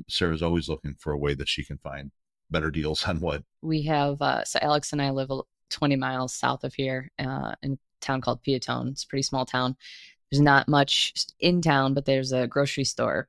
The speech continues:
Speaker 2: But that's like, you know, ooh, that's only if we have,
Speaker 1: <laughs>
Speaker 2: like, a last minute,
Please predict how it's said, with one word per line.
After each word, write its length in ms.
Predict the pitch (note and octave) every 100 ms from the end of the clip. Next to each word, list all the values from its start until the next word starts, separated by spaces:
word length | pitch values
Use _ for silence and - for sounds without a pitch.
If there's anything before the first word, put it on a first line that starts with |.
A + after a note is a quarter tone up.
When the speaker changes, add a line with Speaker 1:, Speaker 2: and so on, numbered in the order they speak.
| -
Speaker 2:
But 120 | -
that's 260 | B2+ - C#3+
like, 240 | C3 -
you 100 | C3+
know, 300 | C3+ B2 A#2+ -
ooh, 160 | C#3 B2
that's 240 | C3 -
only 280 | E3+ D3+ C#3
if 140 | C3 C#3+
we 220 | C3 C3
have, 380 | - C3+ C3 C3 A#2
Speaker 1:
<laughs> 80 | C#3+
Speaker 2:
like, 240 | C3 B2+
a 80 | D3
last 400 | C#3+ C#3 C#3+ -
minute, 320 | D3+ D3 C#3+